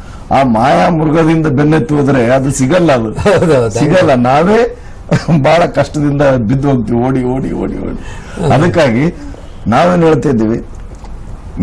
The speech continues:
Speaker 1: ಏನು ಬುದ್ಧನ ಧರ್ಮ ನಮ್ಮ ದೇಶಕ್ಕೆ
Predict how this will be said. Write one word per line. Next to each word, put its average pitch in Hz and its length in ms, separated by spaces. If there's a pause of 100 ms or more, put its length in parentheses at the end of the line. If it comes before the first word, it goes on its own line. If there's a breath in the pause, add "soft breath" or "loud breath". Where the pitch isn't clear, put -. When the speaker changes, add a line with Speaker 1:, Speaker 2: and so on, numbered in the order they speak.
Speaker 1:
ಏನು 170 120
ಬುದ್ಧನ 120 580
ಧರ್ಮ 110 260 (760)
ನಮ್ಮ 104 320
ದೇಶಕ್ಕೆ 113 580